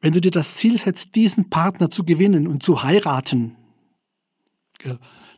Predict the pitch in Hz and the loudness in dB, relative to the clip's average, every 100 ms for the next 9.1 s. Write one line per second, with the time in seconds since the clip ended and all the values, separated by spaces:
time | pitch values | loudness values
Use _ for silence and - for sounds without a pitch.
0 | _ - 131 123 - - - 131 180 156 | _ -12 -8 -6 -8 -8 -2 -2 -2 -6
1 | 156 196 175 190 196 196 196 208 196 143 | -6 -2 0 0 0 2 4 4 2 2
2 | 123 120 110 _ _ _ _ _ _ _ | 0 -4 -10 _ _ _ _ _ _ _
3 | _ _ _ _ _ _ _ _ _ _ | _ _ _ _ _ _ _ _ _ _
4 | _ _ _ _ - 156 208 190 180 175 | _ _ _ _ 0 4 4 4 4 4
5 | 170 - - 240 180 - 277 302 - 233 | 2 -4 -2 2 2 2 -2 -4 -2 -4
6 | - - - - _ _ _ - 135 131 | -4 -10 -12 -16 _ _ _ -6 -4 -4
7 | 120 - 175 208 - 143 156 - 135 139 | -8 -4 0 0 0 -4 -4 -4 -2 0
8 | 143 113 117 131 139 185 - 165 - 151 | 0 -2 -4 0 2 2 0 -4 -2 -4